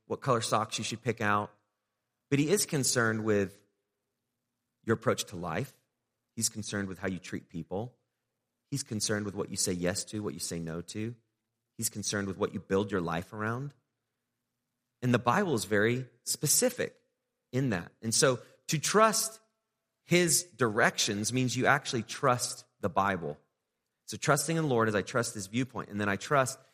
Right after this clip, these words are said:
that he's given me his word to guide me. So just like old school Thomas guide, it's guiding me, but it's only guiding me if I open it and look at it. It's the same. If you want to follow God,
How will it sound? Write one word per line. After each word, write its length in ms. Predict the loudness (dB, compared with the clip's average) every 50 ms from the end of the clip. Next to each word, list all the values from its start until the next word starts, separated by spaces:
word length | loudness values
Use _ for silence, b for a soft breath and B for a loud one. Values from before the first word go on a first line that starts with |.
| b b -16
that 80 | -8
he's 220 | -4 -4 -2 -2 0
given 280 | 0 0 2 2 0
me 100 | 0 -2
his 280 | 0 0 -2 -2 -2 -2
word 520 | -2 0 2 2 2 2 0 -2 -4 -6 -12 _ _ _ _ _ _ _ _
to 80 | -10 -6
guide 360 | 0 2 4 4 4 2 0
me. 140 | -4 -10 -12 -14 _ _ _ _ _ _ _ _ _ _ _ _ _ _ _ _ _ _ _ _ _ _ _ _ _ _ _
So 140 | -2 -2 0
just 220 | 2 2 2 4 6
like 200 | 6 4 4 2 -6 -2 2
old 220 | 4 4 4 4
school 540 | 2 2 2 4 4 4 4 2 0 -4 -8 _ _ _ _ _ _ _ _ _ _ _ _ _ 2
Thomas 340 | 4 6 6 6 4 2
guide, 380 | 4 4 4 6 6 4 2 -2 -6 -10 _ _ _ _ _ _ _ _ _ _ _ _ _ _ _ _ _ _ _ _ _ _ _ _ _ _ _ _ _ -2
it's 160 | -2 -2 2
guiding 340 | 4 6 6 6 6 4 2
me, 160 | 2 2 2
but 140 | 0 0 -2
it's 100 | -2 -2
only 220 | 0 0 0 2
guiding 280 | 4 4 4 4 4 2
me 60 | 0
if 120 | 0 0 -2
I 100 | -2 0
open 260 | 0 0 0 0 -2
it 60 | -2
and 160 | 0 0 0
look 160 | 0 0 2
at 160 | 2 2 2 2
it. 160 | 0 -2 -4
It's 200 | -4 -2 -2 -2
the 100 | -2 0
same. 480 | 0 0 0 0 0 0 -2 -2 -2 -4
If 160 | -6 -6 -4
you 100 | -2 0
want 220 | 0 0 -2 -2
to 80 | -4 -10
follow 400 | -14 -4 0 2 2 2 2 0
God, 420 | 2 2 2 4 4 2 0 -4